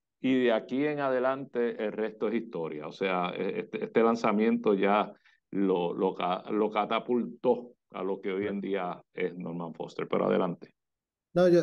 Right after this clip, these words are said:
Speaker 2: yo, yo coincido, o sea, hay, yo, uno puede ver el legado y la influencia de Buckminster Fuller, pero lo que me fascina es que Norman Foster está tomando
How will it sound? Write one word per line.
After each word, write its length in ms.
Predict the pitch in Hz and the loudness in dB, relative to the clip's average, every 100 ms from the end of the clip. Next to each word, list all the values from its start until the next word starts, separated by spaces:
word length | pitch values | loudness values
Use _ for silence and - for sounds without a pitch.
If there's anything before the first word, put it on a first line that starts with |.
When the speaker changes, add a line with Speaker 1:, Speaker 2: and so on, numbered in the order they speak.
| 156 | 2
Speaker 2:
yo, 200 | 143 151 | -2 -2
yo 180 | 139 135 | -2 -2
coincido, 580 | 160 151 - 147 131 110 | -2 -4 -2 -2 0 -2
o 40 | |
sea, 300 | - 117 113 | -2 -4 -4
hay, 420 | 113 117 131 135 - | -4 -2 -2 -2 -8
yo, 300 | 127 127 127 | -2 0 0
uno 320 | 139 135 151 147 | -2 -4 -2 0
puede 400 | 147 135 143 135 | 0 0 0 2
ver 180 | 135 131 | 2 2
el 120 | 120 | 2
legado 760 | 113 113 117 120 117 110 110 113 | 0 -2 -2 -2 -2 -4 -6 -8
y 60 | |
la 80 | 110 | -10
influencia 520 | 104 107 104 - 123 | -10 -8 -8 -4 -2
de 80 | 117 | -2
Buckminster 580 | 110 110 110 104 - 101 | -4 -6 -8 -10 -10 -12
Fuller, 400 | _ 135 120 107 | _ -2 -2 -2
pero 320 | - 110 110 104 | -2 -2 -2 -4
lo 100 | 117 | -8
que 80 | 110 | -6
me 120 | 110 | -8
fascina 460 | 113 117 135 135 135 | -8 -6 -4 -2 -2
es 140 | 139 - | -6 -2
que 320 | 123 117 - | 0 0 -2
Norman 360 | 113 117 123 120 | -6 -4 -6 -6
Foster 300 | 131 123 123 | -6 -6 -8
está 220 | 120 117 | -6 -6
tomando 580 | 123 120 123 120 113 | -4 -4 -4 -4 -6